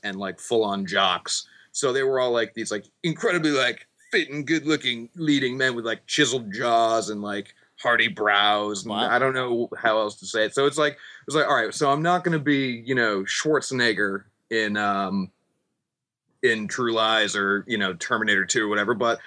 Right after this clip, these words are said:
Speaker 1: I could pull off an okay, you know, Robert Patrick or, uh, Tom Arnold,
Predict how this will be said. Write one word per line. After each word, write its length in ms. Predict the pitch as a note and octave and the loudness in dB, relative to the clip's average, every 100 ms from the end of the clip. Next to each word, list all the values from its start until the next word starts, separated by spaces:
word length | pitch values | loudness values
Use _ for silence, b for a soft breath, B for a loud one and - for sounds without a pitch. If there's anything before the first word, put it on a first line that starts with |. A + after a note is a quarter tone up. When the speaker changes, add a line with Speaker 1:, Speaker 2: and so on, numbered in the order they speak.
| B B - | B B -2
Speaker 1:
I 60 | |
could 180 | D#4+ - | 0 0
pull 220 | G3 F3+ | 0 0
off 180 | D#3 C3+ | 2 0
an 100 | A#2+ | 2
okay, 380 | A2+ A2 B2 A2 | 2 2 2 2
you 100 | C#3 | 2
know, 140 | A#2 | 2
Robert 320 | A2+ G#2 G#2 | 2 2 0
Patrick 480 | - G2+ G2+ A#2+ A2+ | -2 -2 0 0 0
or, 220 | A2 G2 | 0 2
uh, 100 | F2+ E2+ | 0 -2
Tom 340 | - G#2 G2 | -2 0 0
Arnold, 460 | F#2+ F#2+ G#2+ E3+ | 0 0 2 0